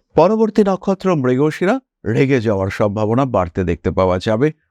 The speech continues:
অর্থপ্রাপ্তি, চাকুরি প্রাপ্তি, ব্যবসায় উন্নতি দেখতে পাওয়া যায়। সাঁতার কাটতে গিয়ে সমস্যায় পড়তে পারেন মৃগশীর্ষা।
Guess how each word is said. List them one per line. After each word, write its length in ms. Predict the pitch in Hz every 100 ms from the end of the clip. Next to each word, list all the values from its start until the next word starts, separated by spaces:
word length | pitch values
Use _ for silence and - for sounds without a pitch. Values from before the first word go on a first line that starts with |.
| _
অর্থপ্রাপ্তি, 880 | - 151 _ - 175 120 113 _ 131
চাকুরি 500 | - 139 139 - 143
প্রাপ্তি, 460 | - 95 - 117 117
ব্যবসায় 560 | 98 120 123 - 135 -
উন্নতি 440 | 101 101 98 139
দেখতে 260 | 95 - 82
পাওয়া 320 | 85 82 87
যায়। 280 | 113 113 - _ _ _
সাঁতার 440 | - 170 180 233 220
কাটতে 380 | 196 - -
গিয়ে 180 | 143 139
সমস্যায় 500 | 135 127 123 - 117
পড়তে 300 | 104 101 101
পারেন 280 | 85 98 110
মৃগশীর্ষা। 800 | 104 90 90 92 - 95 - 107